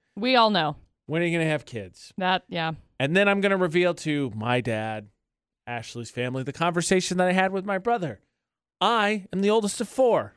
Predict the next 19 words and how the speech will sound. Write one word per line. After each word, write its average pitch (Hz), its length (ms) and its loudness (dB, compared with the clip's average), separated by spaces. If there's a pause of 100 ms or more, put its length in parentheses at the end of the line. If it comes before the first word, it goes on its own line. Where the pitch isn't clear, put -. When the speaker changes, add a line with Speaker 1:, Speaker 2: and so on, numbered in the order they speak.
Speaker 2:
My 202 140 2
brother 240 280 4
and 226 80 2
I 220 120 2
made 214 200 2
a 202 40 2
pact 135 420 0 (260)
that 160 200 -2
with 160 200 -2 (180)
us 233 360 0
and 175 140 -4
our 175 100 2
two 202 180 -4
sisters, 180 560 -6
someone 196 680 0 (300)
has 233 280 4
to 214 80 2
have 196 300 2
kids 131 600 2